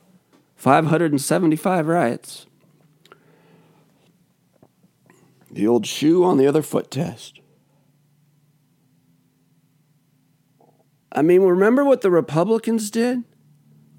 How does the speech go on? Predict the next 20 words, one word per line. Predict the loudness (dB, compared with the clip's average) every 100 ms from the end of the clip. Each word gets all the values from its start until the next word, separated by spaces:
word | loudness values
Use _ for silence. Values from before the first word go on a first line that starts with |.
| 2
Over | 4 4 4
Benghazi, | 4 2 2 2 2 0 0
whi-, | -2 0
which | -2 0
was | 0 0 -2 -12 _
a | -10 -8
tragedy | -4 0 0 2 0 0 -2
and, | -4
and | -4 -4
was | -2 -4 -4
awful. | -2 -2 -2 -2 0
It | 0
was | -4
awful, | -4 -4 -6 -12 -12
Benghazi. | -8 -6 -6 -12 -14 -20 _ _ _ _ _ _ _ _ _ _ _ _ _
But | -6 -2
nothing | 0 2 2 4 2 4 4 4
compared | 2 2 2 2
to | 2
this. | 2 2 -2 -12